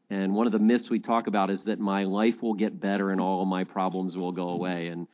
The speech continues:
and we realize very quickly that that doesn't, that doesn't happen.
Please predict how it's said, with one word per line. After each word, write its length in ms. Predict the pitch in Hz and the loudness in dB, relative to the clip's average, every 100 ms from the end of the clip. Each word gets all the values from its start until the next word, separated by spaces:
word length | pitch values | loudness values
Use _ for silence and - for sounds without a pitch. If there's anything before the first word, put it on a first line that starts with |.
| _ _ - | _ _ -6
and 120 | 98 | 0
we 100 | 98 | 2
realize 380 | 101 107 101 95 | 4 2 2 0
very 180 | 98 98 | -2 -2
quickly 380 | - 98 90 | -4 -6 -6
that 180 | 87 85 | -6 -8
that 260 | 101 87 90 | -8 -10 -6
doesn't, 460 | 92 82 85 - - | -6 -6 -12 -12 -6
that 180 | 90 | -6
doesn't 260 | - 85 80 | -4 -8 -8
happen. 480 | 80 85 - 82 | -8 -10 -10 -12